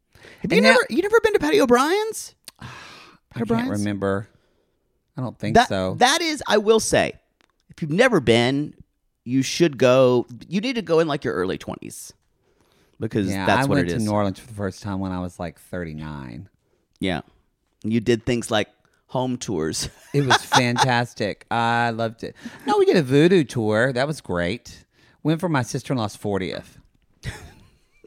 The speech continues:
Speaker 2: It was wonderful.
Speaker 1: That's where everyone goes to New Orleans, y'all, with, with your, with your,
Speaker 2: Yes.
Speaker 1: with your gay brother-in-law, <laughs> with a bunch of women.
Speaker 2: No, no, it was, it was a bunch of couples.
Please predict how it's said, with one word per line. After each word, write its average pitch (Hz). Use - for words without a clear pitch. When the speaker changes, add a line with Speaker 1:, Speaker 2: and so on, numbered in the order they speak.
Speaker 2:
It 156
was 139
wonderful. 135
Speaker 1:
That's 214
where 240
everyone 233
goes 175
to 170
New 160
Orleans, 147
y'all, 139
with, 127
with 143
your, 135
with 147
your, 135
Speaker 2:
Yes. 208
Speaker 1:
with 139
your 151
gay 160
brother-in-law, 135
<laughs> -
with 247
a 220
bunch 196
of 190
women. 147
Speaker 2:
No, 247
no, 247
it 233
was, 220
it 208
was 170
a 165
bunch 202
of -
couples. 185